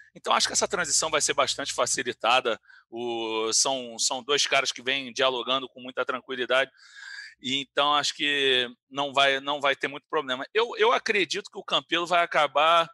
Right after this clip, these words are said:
saindo muito forte nessa história. Acho que ele vai, vai, de alguma maneira, influenciar na próxima gestão. Não sei como. É, eu sei que ele não vai ser vice-médico, porque o,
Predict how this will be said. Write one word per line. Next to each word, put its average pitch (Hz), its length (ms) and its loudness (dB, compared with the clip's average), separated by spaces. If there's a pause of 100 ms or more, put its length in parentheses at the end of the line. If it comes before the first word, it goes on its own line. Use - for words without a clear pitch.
(160)
saindo 156 440 0
muito 156 280 -12
forte 151 440 0
nessa 143 240 -2
história. 156 280 0
Acho 175 100 0
que - 80 -8
ele 214 80 -4
vai, 190 280 0 (260)
vai, 240 220 0 (200)
de 190 120 -2
alguma 208 340 0
maneira, 202 400 4
influenciar 185 640 2
na 180 80 6
próxima 165 420 0
gestão. 160 360 0
Não 143 100 -12
sei 180 220 2 (100)
como. 151 400 -4 (560)
É, 123 120 4
eu 135 80 2
sei 156 180 2
que 160 80 2
ele 156 80 0
não 151 100 -2
vai 143 140 4
ser 147 180 0
vice-médico, 139 800 2
porque - 200 -4
o, 120 380 -4